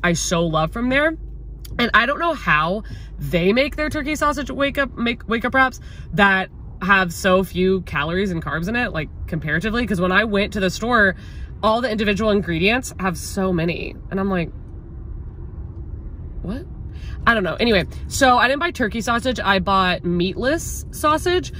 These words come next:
because something that Grace and I were both saying is that we have both tried the regular sausage wake-up wraps and, like, the bacon wake-up wraps and stuff like that, and they're way too salty. Like, regular meat just has, like, regular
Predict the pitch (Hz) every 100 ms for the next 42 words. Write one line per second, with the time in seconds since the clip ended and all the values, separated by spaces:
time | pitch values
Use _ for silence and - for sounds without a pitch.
0 | - - 220 247 233 214 214 170 214 226
1 | 240 185 180 185 196 185 165 165 170 151
2 | 175 175 165 160 151 180 226 196 175 190
3 | - - 185 196 277 208 175 165 - 180
4 | 165 160 160 208 233 269 277 269 269 285
5 | 247 254 254 277 302 311 - - - -
6 | - 220 214 196 180 170 190 214 214 214
7 | 233 185 240 269 269 269 294 240 196 196
8 | 185 190 196 160 170 160 156 147 147 156
9 | - 170 170 165 196 247 269 202 180 156
10 | 180 160 - 185 180 165 220 233 330 359
11 | 349